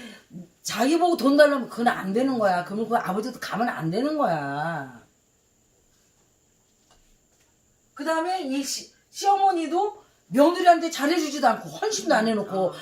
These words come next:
Speaker 1: 며느리를 키워줘야지. 그 가문에서 며느리라고 지가 막 부려먹었어. 막,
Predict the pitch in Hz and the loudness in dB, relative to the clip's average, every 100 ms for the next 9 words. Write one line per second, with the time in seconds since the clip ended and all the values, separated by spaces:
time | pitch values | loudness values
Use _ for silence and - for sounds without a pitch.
0 | - 175 294 359 349 320 - 480 523 392 | -6 6 6 6 0 0 4 6 6 6
1 | 262 175 165 165 202 185 131 - _ _ | 2 0 -4 -6 -6 -6 -8 -14 _ _
2 | _ _ _ _ _ _ - 226 - 220 | _ _ _ _ _ _ -14 -10 -4 2
3 | 302 294 269 202 180 202 156 - _ _ | 4 4 2 0 0 2 0 -6 _ _
4 | - 190 285 320 311 277 254 - 294 302 | -6 4 4 4 4 2 2 2 4 6
5 | 285 - 330 359 311 - 180 147 | 6 6 8 8 6 4 -10 -10